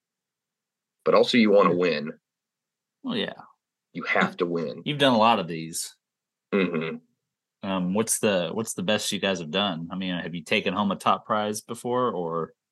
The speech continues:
Speaker 1: We have won first place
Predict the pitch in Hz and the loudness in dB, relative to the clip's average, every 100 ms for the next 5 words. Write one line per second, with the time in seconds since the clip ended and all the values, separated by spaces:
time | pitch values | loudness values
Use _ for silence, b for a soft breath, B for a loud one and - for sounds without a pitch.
0 | _ _ _ _ _ _ _ _ _ _ | _ _ _ _ _ _ _ _ _ _
1 | - 104 117 117 113 113 104 - 117 - | 0 4 6 6 6 4 2 4 4 4
2 | - 113 107 101 - - - - | 2 4 6 4 0 -8 -10 -18